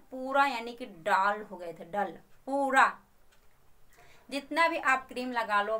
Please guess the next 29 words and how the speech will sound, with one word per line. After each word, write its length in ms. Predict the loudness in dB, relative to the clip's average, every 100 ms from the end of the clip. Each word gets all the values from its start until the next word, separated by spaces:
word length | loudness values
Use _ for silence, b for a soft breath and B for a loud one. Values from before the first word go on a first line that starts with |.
| -4
powder 240 | -6 -4 -4
लगा 260 | -4 -4
लो, 100 | -6 -8 -10
कोई 140 | -10 -10 -6
फ़र्क 260 | -6 -6
नहीं 220 | -8 -10 -10
पड़ता 360 | -8 -8 -6
है, 240 | -8 -6 -8 -10 B B B -6
पूरा 220 | 2 2
डल 240 | 2 0
हो 160 | 0 -4
गए 180 | -4 -4
थे। 120 | -4 -6
आँख 380 | -4 -2 -2 -4 -12
के 100 | -10 -2
पास 240 | -2 -2 -8
पूरे 160 | -12 -4
काले 280 | 0 2 0
आ 160 | -2 -2
गए 180 | -2 -6
थे, 200 | -6 -10
फोड़े 360 | -10 -10 -8 -8 -12 -20 -18
फुंसी 380 | -14 -14 -12 -8
आ 200 | -2 -2
गए 160 | 0 -4
थे 120 | -8
पूरे 280 | -16 -16 -16 -14 -14 -14
चेहरे 440 | -12 -10 -8 -8 -10
पे 240 | -6 -8